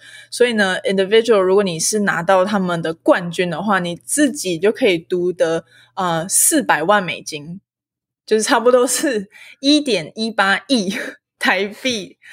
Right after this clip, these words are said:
的一个数字。就如果你拿到这一场的冠军的话，但是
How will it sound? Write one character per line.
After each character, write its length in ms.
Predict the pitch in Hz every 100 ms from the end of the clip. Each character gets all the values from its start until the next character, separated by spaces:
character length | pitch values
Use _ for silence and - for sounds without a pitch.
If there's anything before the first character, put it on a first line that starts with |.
| - -
的 160 | 208 196
一 80 | 190
个 100 | 202
数 280 | - 233
字。 420 | 185 - 180 147 _ _ _
就 140 | - 240
如 80 |
果 100 | 240
你 60 | 202
拿 140 | 156
到 360 | 180 196 190 123 190
这 100 | 220
一 80 | 214
场 160 | 226 147
的 60 |
冠 260 | 170 226 180
军 140 | 180
的 80 | 165
话， 220 | 208 175 - -
但 320 | - 330 233 202
是 480 | - 269 220 160